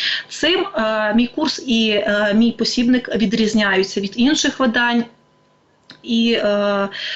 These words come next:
звичайно, люди, які, е, відвідували наш мовний клуб, е, Е, звичайно, ми десь, е, займались по цих заняттях, тому що це конспекти,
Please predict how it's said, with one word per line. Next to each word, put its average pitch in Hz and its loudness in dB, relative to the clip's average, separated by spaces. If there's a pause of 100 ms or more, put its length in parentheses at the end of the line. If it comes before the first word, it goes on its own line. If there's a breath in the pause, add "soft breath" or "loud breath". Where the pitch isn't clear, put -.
(160 loud breath)
звичайно, 233 0 (100)
люди, 240 4
які, 226 0
е, - -2
відвідували 240 2
наш 220 2
мовний 226 4
клуб, 262 -2 (100)
е, 196 2 (400)
Е, 196 2
звичайно, 220 0
ми 220 4
десь, 202 -2
е, 196 2 (280)
займались 220 2
по - -4
цих 254 -2
заняттях, 240 2
тому 220 2
що - -2
це 208 -10
конспекти, 240 0